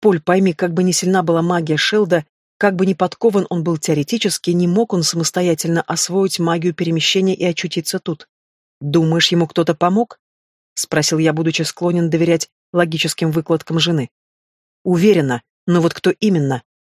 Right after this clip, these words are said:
У тебя и на этот счёт есть предположение, верно?" "Они тебе не понравятся.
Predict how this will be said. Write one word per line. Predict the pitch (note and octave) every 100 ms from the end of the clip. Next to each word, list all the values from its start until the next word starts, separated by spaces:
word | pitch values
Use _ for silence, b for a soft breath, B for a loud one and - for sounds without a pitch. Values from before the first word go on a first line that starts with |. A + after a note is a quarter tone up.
| _ _ _ _ _
У | E3
тебя | F3 E3+
и | F3
на |
этот | A#3 G3+
счёт | - D3+ -
есть | C3+
предположение, | D3 C#3 C#3+ C#3+ C#3 C#3 C#3
верно?" | A#3 G#3 C3 - _ _ _ _ _ _ _ _ -
"Они | B3+ B3
тебе | F3+ F3
не |
понравятся. | D#3 D3 E3 C3+ - C3+